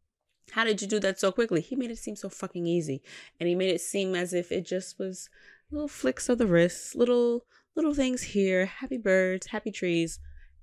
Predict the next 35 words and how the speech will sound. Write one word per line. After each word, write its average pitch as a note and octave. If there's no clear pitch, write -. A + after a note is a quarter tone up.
And F#3
it F3+
was F3
just D#3
like D3+
a C#3+
beautiful C#3
masterpiece, C#3+
a C3
work C3
of B2+
art. B2+
I F3+
was F#3+
Bob D3
Rossing. C3
It, E3
it E3
was, D#3+
I F3+
was F3
really F#3
doing D3
too -
much C#3+
and C3
that E3
is D3+
one E3
of D#3
the, C#3+
um, C3+
call A#3+
to A#3
ac-, G3+